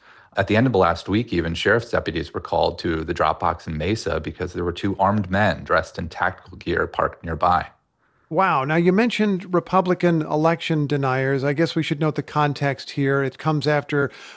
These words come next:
Speaker 2: uh, former President Donald Trump has continued to deny his twenty twenty election defeat that was affirmed by thousands of election officials from both parties and dozens of courts. So what are Republican officials saying about the election watchers now?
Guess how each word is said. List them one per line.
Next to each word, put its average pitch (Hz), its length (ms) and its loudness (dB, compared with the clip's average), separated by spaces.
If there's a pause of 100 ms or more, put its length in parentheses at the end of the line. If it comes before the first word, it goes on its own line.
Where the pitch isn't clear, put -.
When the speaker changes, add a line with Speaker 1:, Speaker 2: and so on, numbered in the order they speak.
Speaker 2:
uh, 156 120 -2
former 160 320 2
President 147 560 0
Donald 139 320 0
Trump 147 300 0
has 139 140 -2
continued 147 460 0
to 131 100 -4
deny 131 440 -2
his 123 240 -4
twenty 143 280 -2
twenty 135 260 -2
election 127 440 -2
defeat 131 480 -4
that 131 140 -2
was 120 160 -8
affirmed 120 480 -2
by 117 160 0
thousands 123 480 -2
of 104 80 -10
election 117 320 -4
officials 117 360 -8
from 120 140 -8
both 117 240 -6
parties 113 380 -4
and 107 140 -10
dozens 107 400 -4
of 101 160 -10 (420)
courts. 143 540 -2 (220)
So 180 260 4
what 175 580 2
are 175 220 4
Republican 175 640 0
officials 156 460 0
saying 151 260 0
about 143 220 0
the 143 80 0
election 147 400 0
watchers 139 420 -2
now? 143 380 -4